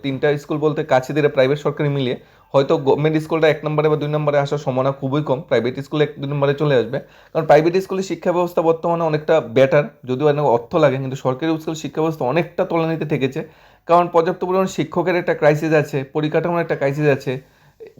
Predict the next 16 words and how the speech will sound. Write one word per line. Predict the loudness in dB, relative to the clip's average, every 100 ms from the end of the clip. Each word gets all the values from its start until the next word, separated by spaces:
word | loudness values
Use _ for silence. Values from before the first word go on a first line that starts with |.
| -10 -6
মানে | 0 0 2 0 -2 0
রেজাল্টের | 4 4 4 0 -2
একটা | -2
ক্রাইসিস | -2 0 -2
আছে, | -2
সব | -2 -4
কিছু | -4 -4
মিলিয়ে | -4 -4
সরকারি | 0 0 0 -4
শিক্ষা | -4 -2
ব্যবস্থাটা | 0 0 0 0 2 0 -4 0
ভেঙে | 2 2
পড়েছে। | 2 2 0 -4 -6 _ _ -4 -2
একমাত্র | 0 0 0 0
শিক্ষক | 0 2 2 2
নিয়োগই | 4 4